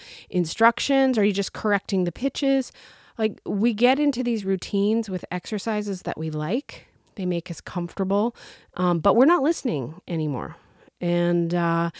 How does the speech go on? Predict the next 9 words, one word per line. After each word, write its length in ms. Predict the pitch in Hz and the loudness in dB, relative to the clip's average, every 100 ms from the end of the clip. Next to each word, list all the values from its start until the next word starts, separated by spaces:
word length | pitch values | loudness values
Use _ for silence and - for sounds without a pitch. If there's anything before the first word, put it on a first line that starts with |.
| - - - | -20 -20 -12
we're, 340 | 170 180 196 | -2 2 4
we're 200 | 175 185 | 4 2
giving 440 | 180 190 190 180 165 | 2 0 2 2 0
verbal 480 | 147 165 185 208 240 | 2 2 4 4 4
instructions 880 | 247 - 233 - 269 339 349 - _ _ _ _ _ _ _ _ _ | 2 0 -2 0 0 0 0 -12 _ _ _ _ _ _ _ _ _
just 320 | 196 190 - _ _ - | -2 -2 -4 _ _ -2
completely 720 | 190 170 185 208 202 196 175 - | -2 0 -2 -2 -2 -2 -2 -2
on 200 | 165 170 | -2 -2
autopilot. 640 | 165 165 165 160 127 92 | -2 -2 -2 -4 -4 -6